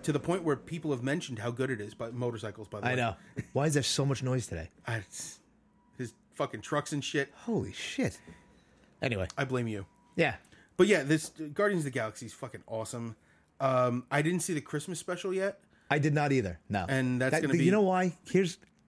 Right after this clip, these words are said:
Speaker 2: and here's the problem. Here's what's gonna,
Speaker 1: Here we
Speaker 2: there's
Speaker 1: go.
Speaker 2: too much. No, there's too much stuff going on now.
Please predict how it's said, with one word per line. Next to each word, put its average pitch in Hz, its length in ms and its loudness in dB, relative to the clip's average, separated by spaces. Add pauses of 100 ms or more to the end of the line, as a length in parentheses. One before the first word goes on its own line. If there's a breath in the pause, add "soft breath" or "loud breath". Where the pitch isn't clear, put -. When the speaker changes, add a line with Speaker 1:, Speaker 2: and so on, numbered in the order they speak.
(220)
Speaker 2:
and 135 100 2
here's 180 260 4
the 131 80 -4
problem. 123 400 0
Here's 131 200 4
what's 123 120 0
gonna, 117 240 2 (300 loud breath)
Speaker 1:
Here 104 80 -10
we 104 80 -14
Speaker 2:
there's 160 160 2
Speaker 1:
go. - 60 -20 (140)
Speaker 2:
too 175 220 2
much. 135 300 -2
No, 190 100 4
there's 117 140 0
too 226 160 2
much 220 160 4
stuff 269 260 0
going 107 220 0
on 92 100 -6
now. 78 200 -10